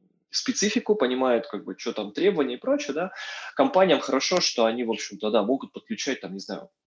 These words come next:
э, с классных специалистов на понятные, как бы, свои какие-то задачи.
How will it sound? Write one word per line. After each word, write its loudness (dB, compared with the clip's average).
э, -12
с -16
классных -2
специалистов -6
на -2
понятные, -4
как -12
бы, -10
свои -12
какие-то -14
задачи. -10